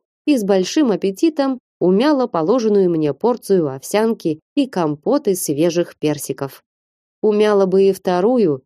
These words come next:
да пора было бежать на следующее занятие.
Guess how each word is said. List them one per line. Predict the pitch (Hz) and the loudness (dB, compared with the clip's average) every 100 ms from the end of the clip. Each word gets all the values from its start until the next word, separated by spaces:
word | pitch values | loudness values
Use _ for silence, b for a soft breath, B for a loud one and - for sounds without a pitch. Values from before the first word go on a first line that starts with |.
| _ _ 208 | _ _ -6
да | 226 | -4
пора | 226 233 226 | -2 -2 0
было | 220 220 208 | 0 2 2
бежать | 240 214 185 147 - | 2 2 0 0 -2
на | 190 | -4
следующее | 190 151 143 143 175 170 | -2 -2 -2 -2 -2 0
занятие. | 196 196 147 139 143 139 | 0 0 -2 -4 -6 -8